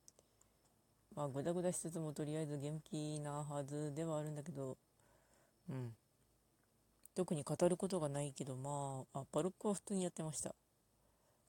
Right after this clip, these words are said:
で、今はまあ、イライザの嫌に、がいっぱい感覚球を生んでくれて、そっからなんだよなってなるんだけど、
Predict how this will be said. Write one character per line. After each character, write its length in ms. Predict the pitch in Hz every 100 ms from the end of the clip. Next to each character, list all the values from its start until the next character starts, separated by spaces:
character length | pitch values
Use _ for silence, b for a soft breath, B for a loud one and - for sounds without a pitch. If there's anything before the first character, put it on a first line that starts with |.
| -
で、 80 | 156
今 180 | 220
は 140 | 214 165
ま 240 | 151 160
あ、 40 | 151
イ 140 | 165
ラ 140 | 208
イ 80 | 233
ザ 580 | 180 160 151 143 135 135 - - - - - - - - _ _ _
の 180 | - 156
嫌 320 | 147 160 175 - -
に、 540 | 156 160 156 151 147 143 -
が 160 | 147
い 40 | 143
っ 40 | -
ぱ 80 | 185
い 60 |
感 180 | 180 202
覚 220 | 202 202
球 180 | 190 165
を 60 | 139
生 100 | 139
ん 20 |
で 120 | 151
く 80 | 143
れ 100 | 151
て、 160 | - 147
そ 120 | 147
っ 20 | - -
か 120 | 277
ら 120 | 320
な 140 | 277
ん 140 | 208 -
だ 80 | -
よ 160 | -
な 200 | - 208
っ 60 | 208
て 100 | -
な 60 | 170
る 80 |
ん 20 | 175
だ 80 |
け 80 |
ど、 60 | 185